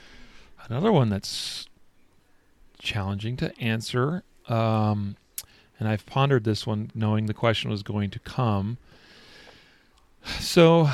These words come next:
again, kinda like today might be one answer, tomorrow might be another, but, um,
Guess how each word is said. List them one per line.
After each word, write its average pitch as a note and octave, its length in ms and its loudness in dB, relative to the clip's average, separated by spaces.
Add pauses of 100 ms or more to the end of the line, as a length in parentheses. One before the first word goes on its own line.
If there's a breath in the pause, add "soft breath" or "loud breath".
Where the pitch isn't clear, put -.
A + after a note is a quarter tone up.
(140)
again, E3+ 380 4
kinda E3 260 6
like C3 320 8
today C#3 340 8
might C3 180 4
be A#2+ 100 4
one A#2+ 160 4
answer, A#2 340 2
tomorrow A#2+ 320 2
might A2+ 240 0
be A2+ 160 0
another, G#2+ 680 2 (160)
but, G#2 360 2 (100)
um, G#2 500 -2